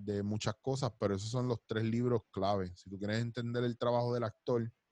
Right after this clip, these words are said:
cómo yo lo fusiono con el trabajo del improvisador, pues entonces ahí tienes que leer Verdadero y Falso de David Mamet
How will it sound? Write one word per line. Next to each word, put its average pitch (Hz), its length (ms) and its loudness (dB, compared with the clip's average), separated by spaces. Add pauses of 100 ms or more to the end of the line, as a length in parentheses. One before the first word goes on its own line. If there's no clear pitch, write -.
(960)
cómo 107 340 0
yo 117 140 4
lo 117 120 4
fusiono 117 960 2
con 110 200 0
el 107 120 0
trabajo 107 460 0
del 117 200 2
improvisador, 117 720 -2
pues 101 180 2
entonces 98 360 -2
ahí 98 200 0
tienes 101 320 -6
que 110 120 -2
leer 107 400 2 (280)
Verdadero 101 440 0
y 107 40 2
Falso 117 440 -2
de 117 120 4
David 117 220 0
Mamet 123 440 -2